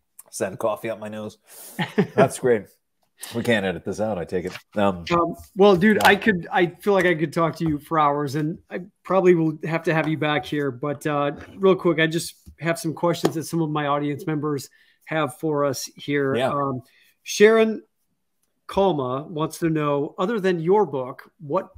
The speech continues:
Speaker 2: book is your favorite that you would recommend to read?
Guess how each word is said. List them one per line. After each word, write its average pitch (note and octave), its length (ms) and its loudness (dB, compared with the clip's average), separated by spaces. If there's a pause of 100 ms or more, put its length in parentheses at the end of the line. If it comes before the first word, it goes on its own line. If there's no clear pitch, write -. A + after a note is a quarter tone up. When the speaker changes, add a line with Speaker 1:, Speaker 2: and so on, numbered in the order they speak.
(120)
Speaker 2:
book F3 260 -2 (340)
is D3 480 -6
your D#3 260 -6
favorite C#3 560 -6 (280)
that D#3+ 120 -10
you E3 100 -8
would C#3+ 120 -6
recommend B2+ 500 -8 (520)
to - 100 -12
read? B2+ 80 0